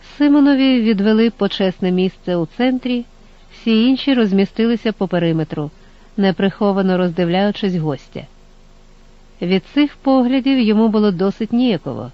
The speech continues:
і він перемкнув увагу на те, що було на столах. У цьому плані організатори попереднього вечора були осоромлені. Таке розмаїття страв не на кожному весіллі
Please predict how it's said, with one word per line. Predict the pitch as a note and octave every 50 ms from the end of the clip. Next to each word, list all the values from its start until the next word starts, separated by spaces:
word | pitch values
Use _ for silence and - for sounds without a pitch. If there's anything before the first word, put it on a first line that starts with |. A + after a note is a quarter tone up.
| - - - - - - - -
і | F#3 F3+
він | F3 F#3 F#3+ G3 G3
перемкнув | - - F#3+ F#3+ F#3 F#3 - - G3 F#3+ F#3+ F#3 - -
увагу | G3 F#3 F#3+ F3+ F3 F3 F3+
на | F3+ F3
те, | E3+ - C4 C4+ C#4 C4+
що | - - - - G3
було | F3 F3 F#3 A3
на | A#3+ A#3+ A3
столах. | - - F#3+ E3 C#3 A#2 A2 - - - - - - - - - - - - - - - - - - - - - - - - - - - - - - - - - - - - - - - - -
У | - A3
цьому | G#3+ - - D#4 E4 E4 D#4+ C#4+
плані | - B3+ B3+ C4 C#4 C#4+ C#4 D4 D4+ C#4+
організатори | - A#3+ B3 A#3 A3 A#3 A3 A3 G#3+ G3+ A3+ A#3+ B3+ - C4+ B3+ B3+
попереднього | - A3+ G#3+ - A3 G#3 G#3+ G#3+ G3 G3 G3 G3 F#3+
вечора | F3 F3+ F3+ F3+ - - B3 B3 B3+ B3+
були | A3+ F#3+ F3+ F#3+ F3 F3+ F#3 F#3 - -
осоромлені. | G3 - - G3+ F#3+ F3+ F3 E3 E3 E3 E3 D#3 D3 C3+ - - - - - - - - - - - - - - - - - - - - - -
Таке | - B3+ B3+ - E4 F4 F4
розмаїття | D#4 D4 C4 A3 A#3 A3+ A3+ A3+ A#3 A#3 A3 - G#3 G#3 G3+
страв | - - - B3+ C4+ C#4+ D4 D4 D4 C#4+ - - - -
не | A3+ G3+ G3+ G3
на | G3 G3
кожному | - - D4 D#4+ D#4 - C4 B3+ A#3 G#3+ F#3
весіллі | E3+ F3 E3+ - - - G3+ G3 F#3 F#3 F3 F3+ F3+ F3+